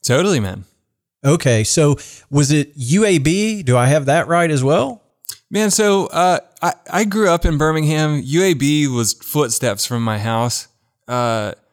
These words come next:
Speaker 1: when I got out of high school, I'll give you a really condensed version of this story. Halfway through high school, I started spending the summers at Berkeley. And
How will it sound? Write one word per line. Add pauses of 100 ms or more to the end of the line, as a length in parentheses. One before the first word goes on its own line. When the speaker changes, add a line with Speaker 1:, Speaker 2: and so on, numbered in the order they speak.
(360)
Speaker 1:
when
I
got
out
of
high
school,
I'll
give
you
a
really
condensed
version
of
this
story. (840)
Halfway
through
high
school,
I
started
spending
the
summers
at
Berkeley. (1080)
And